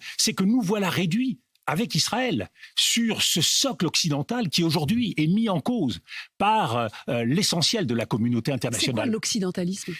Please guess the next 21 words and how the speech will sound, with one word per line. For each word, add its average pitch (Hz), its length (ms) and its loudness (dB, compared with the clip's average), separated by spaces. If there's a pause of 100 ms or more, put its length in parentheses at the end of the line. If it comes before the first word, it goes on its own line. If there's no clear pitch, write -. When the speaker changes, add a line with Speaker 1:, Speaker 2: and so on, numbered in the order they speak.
(100)
Speaker 1:
Eh 131 60 -2
bien, 143 120 0
l'occidentalisme, 175 920 0 (240)
c'est, 143 680 0
euh, 113 80 0
l'idée 135 600 2
que - 100 0
l'Occident, 143 800 0
qui 151 220 0
a 127 360 0
pendant 120 400 -2
cinq 202 260 2
siècles - 360 -2 (260)
géré 185 320 2
les 151 160 2
affaires 131 220 -2
du 120 80 0
monde, 180 340 0 (220)
va 139 100 0
pouvoir 156 380 0
tranquillement 151 720 0